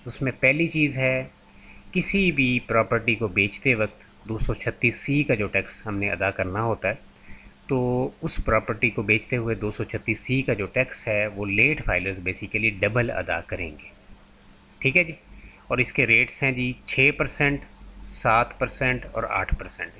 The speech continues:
यानी कि filer की निस्बत इनका जो rate है late filer का, ये double है, दो गुना है। ठीक है जी,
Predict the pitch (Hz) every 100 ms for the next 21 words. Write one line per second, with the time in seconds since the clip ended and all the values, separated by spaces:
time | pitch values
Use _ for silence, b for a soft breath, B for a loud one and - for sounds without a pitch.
0 | 107 127 131 107 - 127 135 165 160 147
1 | 104 - 123 - - B B B B 143
2 | 139 147 123 110 95 117 147 131 131 -
3 | 113 107 113 - 107 98 123 120 127 107
4 | 98 92 78 76 - - - - - 127
5 | 123 110 90 82 82 - - - - 131
6 | 180 170